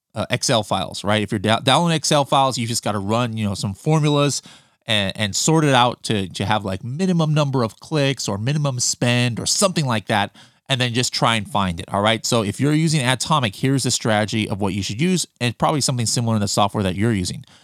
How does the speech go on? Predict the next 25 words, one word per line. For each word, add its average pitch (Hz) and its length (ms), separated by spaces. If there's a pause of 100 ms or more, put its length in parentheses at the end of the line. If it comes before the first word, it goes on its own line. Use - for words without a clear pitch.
(260)
I 139 100
like 160 240
going 139 220
to - 80
the 110 100
analytics 143 600
page, 95 460 (320)
and 120 160
then 117 100
I 110 120
hit 107 200
search - 400
terms, 90 420 (300)
and 117 140
then 104 180
what 123 280
I 151 260
enter, 135 460 (260)
um, 98 340 (120)
is 107 460 (540)
z-, 110 240 (180)
P 196 160
P 208 140
C 107 240
orders 131 420